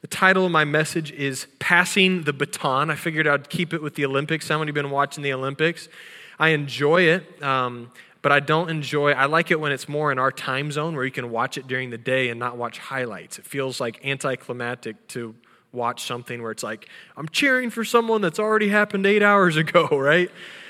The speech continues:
Um, so passing the baton, and, and, uh, we're gonna be looking at the generational handoffs, um, between some of the Bible's earliest families. Before we go any further,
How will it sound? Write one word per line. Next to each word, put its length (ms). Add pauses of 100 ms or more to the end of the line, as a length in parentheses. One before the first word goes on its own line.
(380)
Um, 400
so 140
passing 420
the 80
baton, 540
and, 260
and, 320
uh, 400
we're 120
gonna 120
be 100
looking 300
at 80
the 80
generational 640
handoffs, 720 (460)
um, 420 (200)
between 300
some 200
of 40
the 60
Bible's 400
earliest 380
families. 520 (1120)
Before 300
we 100
go 160
any 140
further, 480